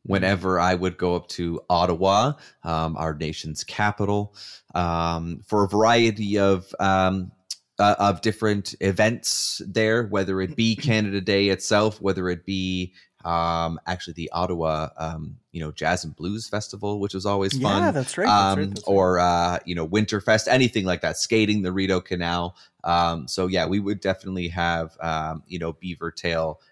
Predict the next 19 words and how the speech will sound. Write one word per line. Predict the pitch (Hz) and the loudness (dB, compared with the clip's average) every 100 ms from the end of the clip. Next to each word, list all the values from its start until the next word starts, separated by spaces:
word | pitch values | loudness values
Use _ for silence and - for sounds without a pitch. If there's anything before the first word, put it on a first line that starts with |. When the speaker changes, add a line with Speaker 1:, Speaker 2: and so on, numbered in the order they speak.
| - | -2
Speaker 1:
uh, | 85 80 | -2 2
whenever | 107 117 113 | 4 4 4
we | 98 98 | 2 4
would | 95 - | 2 2
go | 92 | 2
up | |
there. | 110 107 | 4 6
It | |
was | 120 127 | 6 6
almost | 180 165 160 | 4 4 2
like, | 127 - | 2 2
uh, | 110 98 95 85 | 4 6 4 2
we | 104 | 0
almost | 113 101 - | 2 2 0
saved | 104 98 | 0 0
it | 95 | 0
as | - 87 87 | 0 0 0
a | 92 85 | 0 0
attending | 85 - 107 95 | -2 -4 -4 -4